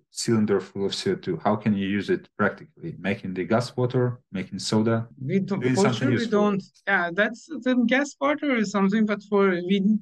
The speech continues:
Speaker 2: we, the amount of the capture going to be huge in future. We want to go to, let's say, zero carbon, uh, what they call it, zero carbon, uh,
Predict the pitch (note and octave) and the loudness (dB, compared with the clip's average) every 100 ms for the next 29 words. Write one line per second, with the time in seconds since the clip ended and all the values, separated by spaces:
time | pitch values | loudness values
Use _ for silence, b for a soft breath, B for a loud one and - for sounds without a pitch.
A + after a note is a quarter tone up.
0 | - F3+ F#3+ F3 F#3+ F#3 A3+ C4 B3+ - | -2 -2 0 2 2 4 2 2 -2 -8
1 | G3 E3+ F3 D3+ C3+ G3 G#3 A3 G3+ - | -4 0 0 0 -2 2 4 2 0 -6
2 | - F#3+ G3 G3+ F3 F3+ F3 F#3 A#3+ G3 | -2 2 2 0 -4 -6 -4 -2 -2 -2
3 | - E3 D3 E3+ F3 F#3+ D#3+ D#3+ F3 B | -2 -2 -2 -2 -2 -2 -2 -4 -6 B
4 | B _ D#3+ F3+ D#3+ E3 E3 E3 D#3+ D3+ | B _ -2 0 0 2 0 0 -2 0
5 | E3 D3+ C#3+ D3+ D3 C#3 C3+ _ _ D#3 | 0 0 -4 -6 -4 -4 -6 _ _ -2
6 | C#3 C3 D3 D3 D3 C#3 C3+ D3+ D3+ D3+ | 2 2 2 2 0 0 0 2 2 2
7 | C#3 C3+ C3+ B B _ C#3 C3+ A2 - | 2 0 -4 B B _ -2 0 0 -6
8 | - _ _ _ _ G#3+ C3+ - - - | -14 _ _ _ _ -18 -18 -18 -20 -14
9 | - C3+ C#3 C#3 - D3+ D3+ C3+ C#3 D3 | -8 -2 2 2 2 2 4 2 2 2
10 | D3+ C#3+ C3+ C#3 C3+ C3 A#2+ A#2+ b b | 2 2 2 4 6 4 2 -4 b b
11 | b _ - A#2+ A#2 | b _ -12 -8 -8